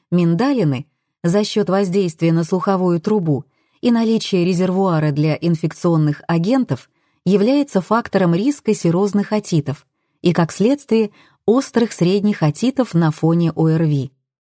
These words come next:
Аллергический ринит без подобранной терапии – также может вызвать проблемы с ушами. Поэтому следует очень внимательно относиться к тому, дышит ли ребёнок носом.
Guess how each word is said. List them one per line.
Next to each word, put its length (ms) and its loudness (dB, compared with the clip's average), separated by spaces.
Аллергический 840 0
ринит 420 0
без 240 0
подобранной 640 2
терапии – 640 -2
также 380 2
может 360 0
вызвать 480 0
проблемы 540 0
с 140 -6
ушами. 540 -4
Поэтому 400 2
следует 540 0
очень 360 0
внимательно 720 2
относиться 540 -2
к 60 -8
тому, 440 0
дышит 460 2
ли 100 2
ребёнок 520 0
носом. 540 -2